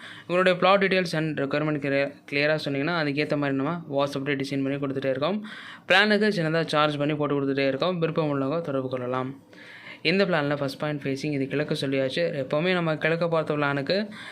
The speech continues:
ரெண்டு கார்னர்ஸ், ஈசான மூலை, அதே மாதிரி அக்னி மூலை. ஆ, அக்னி மூலையில கிச்சன் அமைச்சாச்சு. ஈசானம் சார்ந்த என்ட்ரன்ஸ் ஆர்க் பார்த்து கிடைக்குது.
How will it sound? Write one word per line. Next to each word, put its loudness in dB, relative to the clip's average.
ரெண்டு 4
கார்னர்ஸ், 0
ஈசான -2
மூலை, -2
அதே -2
மாதிரி 0
அக்னி -2
மூலை. -2
ஆ, 4
அக்னி 0
மூலையில 2
கிச்சன் -2
அமைச்சாச்சு. 0
ஈசானம் 0
சார்ந்த 0
என்ட்ரன்ஸ் -2
ஆர்க் 0
பார்த்து -2
கிடைக்குது. 0